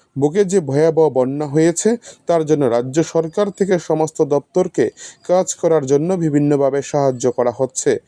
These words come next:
তাই সমাজের প্রতিটি মানুষ এই মুহূর্তে এই বড় ভয়াবহ বন্যার মোকাবেলা করে স্বাভাবিক জীবনে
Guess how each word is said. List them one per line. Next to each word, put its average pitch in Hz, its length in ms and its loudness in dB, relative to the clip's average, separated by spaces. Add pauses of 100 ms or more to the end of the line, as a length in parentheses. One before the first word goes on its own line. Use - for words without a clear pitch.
(300)
তাই 131 160 2
সমাজের 139 500 0
প্রতিটি 196 420 -2
মানুষ 175 340 -2 (520)
এই 170 140 4
মুহূর্তে 170 500 0 (120)
এই 170 200 4
বড় 151 220 2 (520)
ভয়াবহ 170 480 2
বন্যার 160 440 0
মোকাবেলা 151 500 2
করে 160 300 0
স্বাভাবিক 139 540 -2
জীবনে 135 400 0